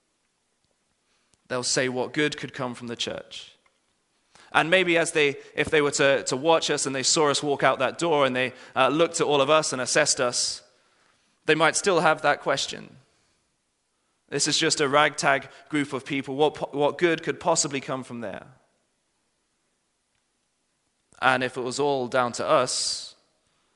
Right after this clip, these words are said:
then we'd probably have to say that's a pretty reasonable question.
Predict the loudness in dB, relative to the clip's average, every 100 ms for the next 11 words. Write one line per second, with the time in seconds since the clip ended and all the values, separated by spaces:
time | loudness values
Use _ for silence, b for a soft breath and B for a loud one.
0 | _ _ _ _ _ -6 -4 -4 -6 -2
1 | 0 0 -2 -2 -2 -4 -8 -6 -6 -6
2 | -8 -8 -10 -8 -8 -8 -14